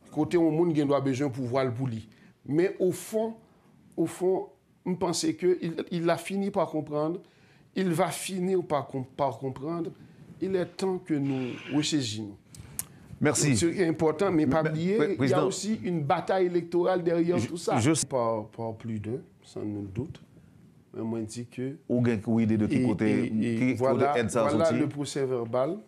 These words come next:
Speaker 1: que j'ai, où même le juge d'instruction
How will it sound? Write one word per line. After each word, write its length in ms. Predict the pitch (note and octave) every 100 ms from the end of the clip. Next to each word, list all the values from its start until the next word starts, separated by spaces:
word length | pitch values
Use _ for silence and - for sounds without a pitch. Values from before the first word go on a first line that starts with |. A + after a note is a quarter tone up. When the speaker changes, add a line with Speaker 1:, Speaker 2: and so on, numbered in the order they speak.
| _ -
Speaker 1:
que 100 | A#2
j'ai, 300 | G#2 B2+ F#3 - - - - - - - - - - - - - - - - _
où 160 | - C#3+
même 360 | C3 D#3+ D#3 C3
le 160 | C3
juge 400 | A2 - E3 D#3+
d'instruction 800 | C3+ C3+ - - - E3+ - -